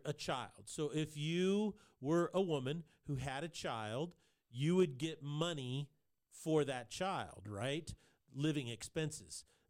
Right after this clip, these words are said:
Now, it seems like a really wonderfully compassionate thing, right? But if you met a man and that man moved in with you or that man married you, all your benefits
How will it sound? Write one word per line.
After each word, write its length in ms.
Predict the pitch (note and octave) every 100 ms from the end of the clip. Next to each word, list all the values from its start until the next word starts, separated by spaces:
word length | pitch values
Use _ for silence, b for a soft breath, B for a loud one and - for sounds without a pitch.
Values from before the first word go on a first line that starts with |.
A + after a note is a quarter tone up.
| _
Now, 180 | F3 B3
it 80 | B3+
seems 240 | C4 G#3
like 160 | F3+ F3
a 60 |
really 300 | C#3 C#3+ C#3+
wonderfully 600 | B2 B2 C3 C#3+ - B2+
compassionate 680 | A#2 C3 A2+ G#2 G2 A#2 A#2 -
thing, 360 | A#3+ A2+ D2 - -
right? 260 | C3 E3+ - b b b b A2
But 280 | G#3 B3+ -
if 180 | E3+ E3 C3
you 880 | C3+ C#3 F#3 C#4+ C#4+ A#3 G#3+ A3+ -
met 260 | D#3 F#3+ -
a 60 | C#3+
man 640 | D3+ A3 A#3+ A#2 A#2 E3 - _ _ _ _ D#3+
and 140 | D#3+
that 220 | G3+ A#3
man 340 | E3+ A3+ A#3 E3+
moved 300 | F#3 E3 C3+
in 200 | D#3+ G3
with 180 | G#3
you 240 | G#3+ A#3+ A#3+ -
or 160 | E3
that 240 | E3 E3+ D#3
man 280 | F3+ E3+
married 440 | D3 A#3 D4+ A#3+ C#3
you, 420 | C3+ B2+ C3+ D3+ b b b _
all 180 | F#3 G#3
your 120 | F#3
benefits 680 | D3+ E3 D#3+ E3 D3+ D#3 -